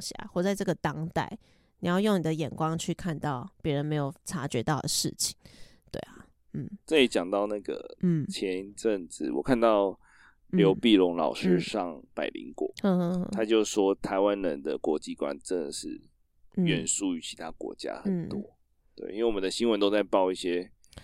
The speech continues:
Speaker 2: 谁谁谁。
Speaker 1: 哦，现在打开来都是一样的新闻啊。<laughs> 对。
Speaker 2: 就是应该要报一些，呃，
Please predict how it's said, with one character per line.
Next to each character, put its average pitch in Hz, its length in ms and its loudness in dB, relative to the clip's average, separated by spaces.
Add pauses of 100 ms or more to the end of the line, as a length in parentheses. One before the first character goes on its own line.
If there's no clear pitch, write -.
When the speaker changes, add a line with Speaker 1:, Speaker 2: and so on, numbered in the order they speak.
(200)
Speaker 2:
谁 - 220 2
谁 208 240 4
谁。 - 160 0
Speaker 1:
哦， - 20 4
现 - 0 -
在 254 140 4
打 170 160 2
开 208 220 0
来 185 80 2
都 180 160 2
是 180 240 -2
一 147 60 -2
样 165 180 2
的 147 100 0
新 160 220 0
闻 160 140 2
啊。 - 220 2
<laughs> - 160 0 (2000)
对。 175 120 -4
Speaker 2:
就 170 160 8
是 165 120 4
应 165 80 2
该 156 60 10
要 151 120 12
报 131 260 12
一 123 40 10
些， 117 500 8 (160)
呃， 92 340 -2